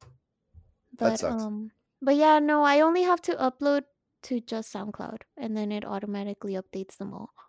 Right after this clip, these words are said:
Speaker 1: Well, that is good to know.
Speaker 2: Fuck yeah.
Speaker 1: But, uh, yeah. Speak, uh,
Speaker 2: I'm
Speaker 1: so
Speaker 2: not an
Speaker 1: kind of
Speaker 2: idiot. What?
Speaker 1: <laughs> That is,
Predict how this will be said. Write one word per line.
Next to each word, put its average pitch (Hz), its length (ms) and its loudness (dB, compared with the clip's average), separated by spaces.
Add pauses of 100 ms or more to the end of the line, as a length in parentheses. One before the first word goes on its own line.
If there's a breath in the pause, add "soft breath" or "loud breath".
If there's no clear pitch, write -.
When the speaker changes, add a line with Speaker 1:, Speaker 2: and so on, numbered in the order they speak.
(1700 soft breath)
Speaker 1:
Well, 117 180 -2
that 139 200 2
is 151 200 0
good 104 220 -2
to 120 100 -6
know. 131 320 -4 (500)
Speaker 2:
Fuck 254 240 -8
yeah. 202 200 -8 (1500)
Speaker 1:
But, 98 240 2
uh, 95 460 4 (380)
yeah. 113 240 -4 (920)
Speak, - 440 -2
uh, 120 120 4
Speaker 2:
I'm 240 100 2
Speaker 1:
so 220 240 4
Speaker 2:
not 240 220 2
an 226 40 2
Speaker 1:
kind 214 120 4
of 196 100 2
Speaker 2:
idiot. 196 300 -4 (260)
What? 320 240 -4 (320)
Speaker 1:
<laughs> 214 1120 8 (1600 loud breath)
That 123 160 10
is, 120 240 2